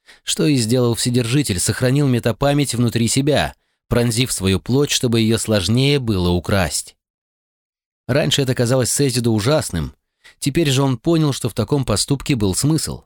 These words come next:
Мысли ускорились, и он увидел траекторию полета лампы. Марш собирался использовать ее как оружие. Сейзит зачерпнул силы из стали. Аламантия и ферухимия в одном различались коренным образом.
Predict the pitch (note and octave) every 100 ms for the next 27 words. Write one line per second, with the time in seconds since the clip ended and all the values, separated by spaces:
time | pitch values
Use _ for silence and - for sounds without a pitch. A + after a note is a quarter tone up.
0 | _ _ _ _ D#2+ F#2+ A2+ G#2+ G2+ -
1 | E3+ C3+ F#2 - - _ _ _ - C#3+
2 | C#3+ C#3 C#3 A#2 A2+ A2+ - D3+ D3 -
3 | A#2 G#2+ F#2 G2+ A2 F2+ D#2 C2+ - _
4 | _ _ _ _ _ - G2+ A#2+ B2+ -
5 | A#2+ A2+ C3 B2+ B2 A2+ - D3+ A#2+ G#2
6 | F#2+ G#2+ G#2 G#2 A#2+ D3 C3 E2 C2 -
7 | _ _ _ _ - - E3 D#3+ C3+ B2
8 | A#2+ C#3+ B2+ C#3+ B2+ - D3+ B2 G#2+ -
9 | - F2+ D2 - _ _ _ _ - D#2
10 | F2 G#2+ C3 - A#2+ G#2+ A2 G#2 D3+ D3
11 | C#3 A#2 A2 G#2+ D3 C#3+ A#2+ A2+ A2 C#3
12 | C#3 - B2 B2 C3+ D3 C3 G2+ D#2+ C#2+